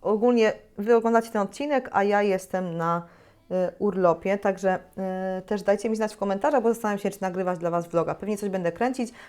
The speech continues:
ale nie wiem, czy wrzucać, także dajcie znać w komentarzach, czy chcecie vloga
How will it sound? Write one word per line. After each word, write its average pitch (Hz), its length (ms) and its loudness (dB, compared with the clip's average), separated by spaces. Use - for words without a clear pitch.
ale 214 280 6
nie 202 140 0
wiem, 190 120 -2
czy 180 120 -8
wrzucać, 165 360 -6
także 170 340 -6
dajcie 170 260 -8
znać 165 140 -8
w - 40 -20
komentarzach, 170 440 -12
czy - 100 -12
chcecie 165 320 -6
vloga 180 520 2